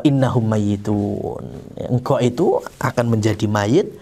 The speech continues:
sebagaimana manusia yang lain sebelummu juga menjadi mayit.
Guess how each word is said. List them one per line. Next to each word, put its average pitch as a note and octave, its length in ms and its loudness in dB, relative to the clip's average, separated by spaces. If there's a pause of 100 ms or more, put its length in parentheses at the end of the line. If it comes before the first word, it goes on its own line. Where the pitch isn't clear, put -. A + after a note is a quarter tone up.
(200)
sebagaimana F#3+ 640 2
manusia G#3 560 2
yang G#3+ 160 2
lain G#3+ 160 2
sebelummu E3 400 2
juga C3 240 2
menjadi A#2+ 480 0 (320)
mayit. - 400 -8